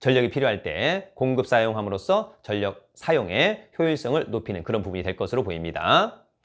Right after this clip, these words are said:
두 번째, 지능형 원격 검침 인프라, 즉 에이엠아이는 에너지 부하 자원의 효율적인 관리와 에너지 소비 절감을 위해서 에너지 공급자와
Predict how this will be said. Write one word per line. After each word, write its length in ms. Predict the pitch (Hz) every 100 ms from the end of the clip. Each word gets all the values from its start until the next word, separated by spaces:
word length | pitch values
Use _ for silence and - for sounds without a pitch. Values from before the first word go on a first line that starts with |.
| - - _
두 80 | -
번째, 320 | 160 135 95
지능형 560 | - 175 190 196 202 131
원격 640 | 139 170 165 185 175 -
검침 680 | - 131 139 139 - 175 170
인프라, 400 | - 127 110 78
즉 180 | - 135
에이엠아이는 960 | 139 143 147 135 101 107 87 117 208 233 - -
에너지 420 | 123 147 156 180
부하 320 | - 139 151
자원의 500 | 143 127 127 160 180 -
효율적인 400 | 202 196 160 143
관리와 480 | 107 110 87 73 _ -
에너지 460 | 139 139 160 -
소비 320 | - 175 180 -
절감을 480 | 127 123 120 110
위해서 480 | 104 101 78 90 147 -
에너지 280 | 139 151
공급자와 640 | 156 131 107 107 76 69